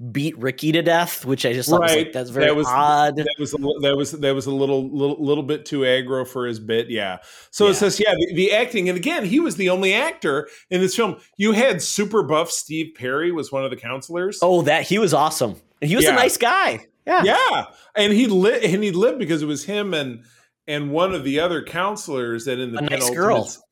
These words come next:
Speaker 1: Yeah.
Speaker 2: yeah, the, in the, in the penultimate scene, you know, finds Angela for the final
Speaker 1: reveal that
Speaker 2: Reveal.
Speaker 1: the boy she was, the boy that Angela was, was, was kind of in, uh,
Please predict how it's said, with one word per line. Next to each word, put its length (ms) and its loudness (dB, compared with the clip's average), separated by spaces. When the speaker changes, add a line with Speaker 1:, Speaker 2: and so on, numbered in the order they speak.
Speaker 1:
Yeah. 160 -4
Speaker 2:
yeah, 220 2
the, 200 -6
in 100 0
the, 220 0
in 120 -4
the 80 -4
penultimate 640 -4
scene, 640 -6
you 140 -10
know, 160 -6
finds 500 -2
Angela 600 -2
for 320 -8
the 160 -8
final 760 -6
Speaker 1:
reveal 800 2
that 240 4
Speaker 2:
Reveal. 380 4
Speaker 1:
the 80 -2
boy 340 4
she 220 0
was, 680 0
the 100 -2
boy 280 2
that 120 2
Angela 440 2
was, 240 0
was, 300 -2
was 260 -4
kind 240 -4
of 60 0
in, 160 -4
uh, 80 0